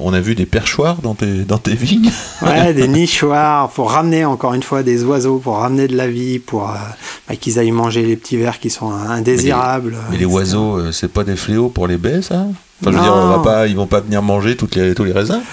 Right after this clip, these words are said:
Speaker 2: Non, non, au moment où ils sont là, c'est plutôt des, c'est plutôt des, des, des amis qui vont, qui vont manger plutôt les vers de la grappe ou les choses comme ça. Ils vont se développer. Les oiseaux qui mangent les baies de raisin, c'est plutôt bien fait, c'est après les vendanges.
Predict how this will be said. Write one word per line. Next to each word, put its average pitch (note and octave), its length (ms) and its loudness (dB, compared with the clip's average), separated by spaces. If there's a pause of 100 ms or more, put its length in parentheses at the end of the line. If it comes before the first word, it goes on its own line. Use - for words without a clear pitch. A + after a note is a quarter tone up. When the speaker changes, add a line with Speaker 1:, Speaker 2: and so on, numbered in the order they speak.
(320)
Speaker 2:
Non, F3 240 0
non, F3+ 220 2
au B2+ 100 0
moment D3 420 2
où C3 60 2
ils B2+ 140 0
sont A#2+ 240 -2
là, D#3 220 0
c'est - 180 0
plutôt C#3+ 420 -2
des, A2+ 640 -4
c'est A#2+ 180 -4
plutôt - 320 -4
des, A#2+ 320 0
des, G#2+ 420 -4 (1000)
des A#2 400 -2
amis D#3+ 420 2
qui A#2 200 -2
vont, A2 200 -2
qui A2 160 -4
vont A2+ 120 0
manger A#2+ 400 0
plutôt B2+ 300 -2
les A2+ 120 2
vers A2 160 -2
de A2 60 -2
la A2+ 100 0
grappe B2 320 -4
ou A#2 60 -2
les G#2+ 100 -4
choses A#2 220 -6
comme C#3+ 180 -8
ça. C3 180 -10
Ils B2+ 60 -8
vont A2 160 -8
se A2 60 -8
développer. B2+ 400 0
Les A#2+ 200 0
oiseaux D#3 280 2
qui D#3 120 -4
mangent B2+ 260 -2
les A2+ 120 -4
baies B2 240 -2
de B2+ 60 -2
raisin, B2 420 -4
c'est B2+ 160 -4
plutôt - 240 -4
bien C3 200 -2
fait, D#3 200 -4
c'est D3+ 140 -4
après A#2+ 220 -2
les C#3+ 80 0
vendanges. B2 440 -6